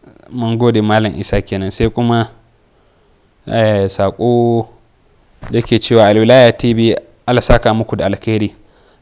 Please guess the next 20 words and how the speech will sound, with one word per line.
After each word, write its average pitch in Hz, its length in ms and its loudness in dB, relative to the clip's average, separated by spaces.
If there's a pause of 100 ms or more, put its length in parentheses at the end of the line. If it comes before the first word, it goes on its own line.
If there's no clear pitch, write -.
Ah, 98 380 -2
Allah 120 240 6
ya - 20 -4
tsare 117 300 -2
ku, 101 260 -8
Allah 117 200 2
ya 107 80 2
ba 117 160 4
ku - 140 -2
la-, 110 340 6 (100)
ladan 117 800 2 (160)
to - 160 -4
wa'azi 104 400 2 (220)
da 104 100 -4
kuke. 113 380 -4 (920)
To, 95 540 -4
na, 117 340 0 (560)
naku 113 640 -2
wato 98 540 -2 (100)
mam-, 104 380 -2